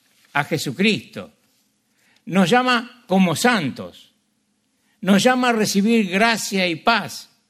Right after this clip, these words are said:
porque Dios es nuestro Padre, como es Padre del Señor Jesucristo. Fíjense, eso sí que es un gran privilegio. Claro, el apóstol Pablo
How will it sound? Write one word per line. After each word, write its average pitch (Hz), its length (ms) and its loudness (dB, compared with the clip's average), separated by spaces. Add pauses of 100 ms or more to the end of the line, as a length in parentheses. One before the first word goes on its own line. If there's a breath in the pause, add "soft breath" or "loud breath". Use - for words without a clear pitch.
(1040)
porque 123 260 -6
Dios 139 180 -6
es 156 80 -8
nuestro 143 260 -12
Padre, 127 460 -14 (260)
como 117 300 -12
es 113 60 -12
Padre 117 380 -8
del 95 160 -16
Señor 107 340 -20
Jesucristo. - 640 -20 (640 soft breath)
Fíjense, 156 540 -12 (200 loud breath)
eso 156 320 -2
sí - 200 -14
que - 120 -18
es - 140 -16
un 123 180 -10
gran 165 320 -8
privilegio. 98 720 -16 (420 soft breath)
Claro, 190 260 0
el 120 80 -2
apóstol 180 420 -4
Pablo 180 400 -2